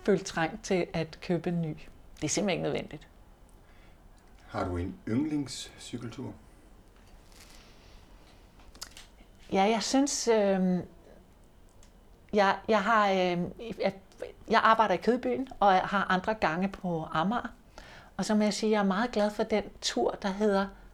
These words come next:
Speaker 1: over Cykelbroen ved Islands Brygge, over gennem Fælleden og videre ud på Amager.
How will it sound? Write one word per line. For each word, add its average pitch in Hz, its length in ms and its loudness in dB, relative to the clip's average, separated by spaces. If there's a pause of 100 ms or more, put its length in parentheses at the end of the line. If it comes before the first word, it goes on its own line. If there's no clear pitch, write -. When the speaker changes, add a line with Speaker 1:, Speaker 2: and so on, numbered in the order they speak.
(220)
Speaker 1:
over 196 180 0
Cykelbroen 247 720 0
ved 196 100 2
Islands 196 280 -2
Brygge, 202 400 0 (640)
over 220 220 2
gennem 220 200 2
Fælleden 214 540 2 (720)
og 196 160 2
videre 202 340 2
ud 196 140 2
på 202 140 -6
Amager. 175 320 -2